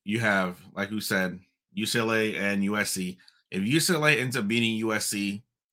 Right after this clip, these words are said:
and let's say Utah beats Oregon, in week thirteen, you're looking at Oregon against Oregon State, against potentially an Oregon team that's not even in the top ten. U C L A playing,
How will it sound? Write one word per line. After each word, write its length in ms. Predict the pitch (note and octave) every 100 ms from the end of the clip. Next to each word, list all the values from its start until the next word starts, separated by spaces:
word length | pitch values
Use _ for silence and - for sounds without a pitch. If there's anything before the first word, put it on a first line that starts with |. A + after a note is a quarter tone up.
| _ _ _ _ -
and 520 | G#2+ G#2 G2 G2 G2
let's 180 | G#2 B2
say 120 | D3+
Utah 380 | B2+ B2 B2 A#2
beats 260 | G#2 A2+ -
Oregon, 560 | G2 G#2 G2 G2+ G2 G2 _ _ _ _ _ _ _ _ _
in 160 | G#2 G#2
week 180 | C3+ C3
thirteen, 800 | C3+ A#2+ - C#3 C3 A#2 A2 -
you're 120 | G#2+
looking 160 | A#2+ G#2+
at 60 | F#2+
Oregon 380 | A2+ C3+ C#3 C3
against 320 | A#2 A2+ -
Oregon 300 | A#2 A#2 A2+
State, 480 | A2 A2+ G#2 G2+ - _
against 380 | G#2+ G#2+ G2+ F#2+
potentially 500 | - A2 A#2+ B2 A2+
an 80 | G#2
Oregon 320 | F#2+ A2 A2
team 240 | G#2 A2+ G#2
that's 240 | F#2+ -
not 220 | G2+ G#2
even 180 | G2+ G2+
in 100 | G2+
the 80 | G2
top 260 | F#2+ G2 -
ten. 380 | F#2+ F2 F2 - _ _ _ _ _ _ _
U 160 | G2+ C3+
C 160 | D3+
L 160 | C3 A#2+
A 120 | A#2
playing, 440 | A2 - A2 G2+